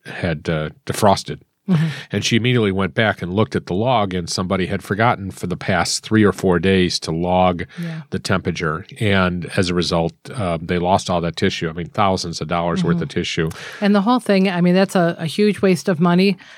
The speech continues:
Speaker 2: But my thought was also, what if it had been an intermittently working
Speaker 1: Yeah.
Speaker 2: refrigerator? What if it had gone down for a few hours or overnight, and then the next day everything looked fine and they were to implant something like that? So
Speaker 1: Because the
Speaker 2: it's
Speaker 1: tissue
Speaker 2: so
Speaker 1: would be dead.
Speaker 2: important.
Speaker 1: Yeah.
Speaker 2: Yeah,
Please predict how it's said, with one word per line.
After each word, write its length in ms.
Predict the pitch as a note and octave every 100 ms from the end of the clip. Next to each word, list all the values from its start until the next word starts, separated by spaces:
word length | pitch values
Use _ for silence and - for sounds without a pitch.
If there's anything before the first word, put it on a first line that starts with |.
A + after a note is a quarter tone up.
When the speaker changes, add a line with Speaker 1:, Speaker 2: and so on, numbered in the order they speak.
| -
Speaker 2:
But 240 | F3+ E3 D3+ - - _ F3+
my 240 | F3+ G#3+
thought 340 | A3 F3 F3
was 220 | F#3 E3+ E3
also, 320 | F3+ G#3+ F#3+
what 180 | F3 G3+
if 160 | G#3
it 100 | F#3
had 160 | E3+ E3+
been 220 | E3+ E3+
an 240 | D#3+ D#3+ -
intermittently 580 | G3 F#3 F#3+ G#3+ F3 E3
working 480 | E3 D3+ E3 D#3 C#3 -
Speaker 1:
Yeah. 140 | E3+ E3
Speaker 2:
refrigerator? 640 | D#3+ F3+ E3+ E3 E3 D#3
What 120 | E3
if 140 | F3 F3+
it 120 | F3
had 260 | F3 E3 -
gone 260 | E3+ E3+
down 380 | E3+ E3 F#3+ F#3
for 460 | - E3+ D#3+ D#3 C#3+ - - _ _ _
a 80 | F#3
few 220 | - G3+
hours 480 | F3 E3+ F3 F3 D#3+
or 140 | E3
overnight, 560 | F3+ E3+ F3 E3+ E3 E3+
and 200 | E3+ E3+
then 160 | E3+ E3+
the 80 | E3+
next 220 | E3 -
day 180 | A3+ A3+
everything 400 | G3+ F#3+ F#3 F3+
looked 180 | F3 -
fine 340 | F#3+ F#3 F3+
and 140 | E3+
they 80 | E3+
were 220 | E3 E3
to 180 | E3 F3+
implant 460 | F3 F#3+ F#3 D3 -
something 360 | D#3 C#3+ D#3
like 260 | D3 C#3+ C#3
that? 260 | D3+ D3 -
So 80 |
Speaker 1:
Because 160 | D#3+ D#3
the 60 | -
Speaker 2:
it's 80 | -
Speaker 1:
tissue 180 | G2+
Speaker 2:
so 180 | A3 G#3
Speaker 1:
would 120 | F#2
be 40 | E2+
dead. 260 | F2 E2 D#3+
Speaker 2:
important. 240 | D#3 -
Speaker 1:
Yeah. 240 | A2 E2 D#2+
Speaker 2:
Yeah, 280 | F#3+ D3+